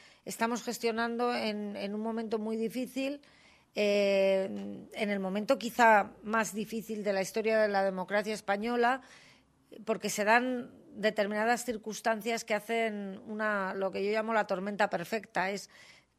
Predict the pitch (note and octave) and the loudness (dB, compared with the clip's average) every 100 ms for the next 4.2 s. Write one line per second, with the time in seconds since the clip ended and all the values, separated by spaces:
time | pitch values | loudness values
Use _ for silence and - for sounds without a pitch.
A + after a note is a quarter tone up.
0 | _ _ - C4 A3+ B3 B3 A#3 A3 A#3 | _ _ 2 2 2 -2 -4 -2 -2 -2
1 | A#3+ A#3+ B3+ C4 B3+ - - - _ - | -4 2 4 4 0 -14 -20 -20 _ -4
2 | A3+ A3 G#3 F#3+ E3+ - A#3+ G#3 F#3 G3+ | -2 2 2 2 -4 0 2 2 0 -4
3 | A#3+ A#3+ B3 B3 C4+ B3+ A3 G3 A#3+ C#4+ | 0 0 0 -2 2 2 2 0 0 0
4 | A3 F#3 | 0 0